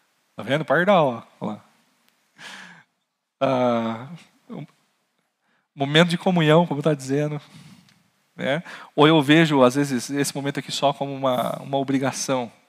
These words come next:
Né? É quando a gente vem aqui, né, em que espírito que a gente vem? É bom a gente avaliar. Eu tô vindo, como eu disse, no, no sentido de uma obrigação. Né? E aí, às vezes, nisso,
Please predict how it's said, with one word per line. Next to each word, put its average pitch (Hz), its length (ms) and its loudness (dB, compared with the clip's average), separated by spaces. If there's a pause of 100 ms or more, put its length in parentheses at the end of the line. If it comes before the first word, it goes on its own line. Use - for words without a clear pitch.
(760)
Né? 147 260 0 (1400)
É 123 80 -10
quando 147 160 -2
a 151 40 -2
gente 165 180 -4
vem 170 200 0
aqui, 160 480 0 (340)
né, 160 120 -2
em 175 80 -2
que 208 120 -2
espírito 214 580 -2
que - 100 -4
a 156 40 -2
gente 143 260 -8
vem? 113 280 -8 (1500)
É 131 60 -16
bom 139 160 -8
a 175 40 -2
gente 180 160 -2
avaliar. 131 480 -6
Eu 139 60 -16
tô 160 140 -4
vindo, 147 240 -4 (180)
como 151 120 -10
eu 147 40 -8
disse, 127 180 -12
no, 139 180 -14
no 139 140 -16
sentido 135 280 -14
de 135 60 -16
uma 127 100 -12
obrigação. 120 720 -2 (1500)
Né? 151 180 0
E 135 60 2
aí, 147 220 2
às 143 120 2
vezes, 139 220 -6
nisso, 143 600 -4